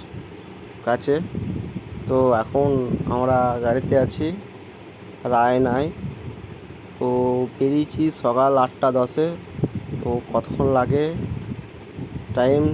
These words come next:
দেখি, তো তোমার দিকে আমি পুরো দেখাবো কোন দিকে কত টাইম লাগে, কতক্ষণ যেতে লাগে। এই ভিডিওটা তোমরা দেখতে থাকো। তো আমি এখন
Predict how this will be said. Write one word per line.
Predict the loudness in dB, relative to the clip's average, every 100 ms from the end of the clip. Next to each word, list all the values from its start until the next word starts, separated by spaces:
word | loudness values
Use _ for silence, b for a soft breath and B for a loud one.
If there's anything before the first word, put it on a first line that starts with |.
| 0
দেখি, | -2 -2 0 -2 -2 -6
তো | -6 -2 -2 -2 -2 -4 -6 -16 -18 -18 -18 -16 -14 -14 -10
তোমার | 0 2 2
দিকে | 0 0 2 4
আমি | 2 2 -2 -4 -8 -8 -8 -4
পুরো | 0 4 4
দেখাবো | 2 0 0 0 -2 -4
কোন | -2 0 4
দিকে | 2 2 0 0
কত | -2 -4 -4 -2
টাইম | -2 -2 0
লাগে, | 0 0
কতক্ষণ | -2 -6 -6 -2 0
যেতে | 0 0 2
লাগে। | 2 2 -2
এই | -4 -4
ভিডিওটা | -6 -2 0 2
তোমরা | 2 0
দেখতে | -2 -6 -4 -4
থাকো। | -2 -4 -4 -6 -4 -4 -6 -14 -16 -14 -14 -12 -8 -8 -10 -20 _ _ _ _ _ _ _
তো | 0 4
আমি | 4 4
এখন | 0 0